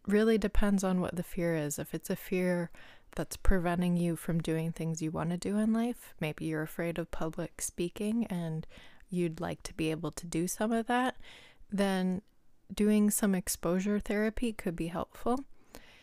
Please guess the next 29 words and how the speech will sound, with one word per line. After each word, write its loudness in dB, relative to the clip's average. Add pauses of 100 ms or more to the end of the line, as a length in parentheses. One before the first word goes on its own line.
(320)
So 0
in 0
exposure 0
therapy, 0
it -4
starts 0
out -2 (100)
very -2
slowly, 0 (440)
just 0 (200)
even 4
discussing 0
the 0
idea -4
or -2
thinking 2
of 0
the -6
idea. -10 (460)
You 2
start 2 (340)
imagining 2
yourself -4
doing -2
it, -6
and -2
then 0
you 2
see, 0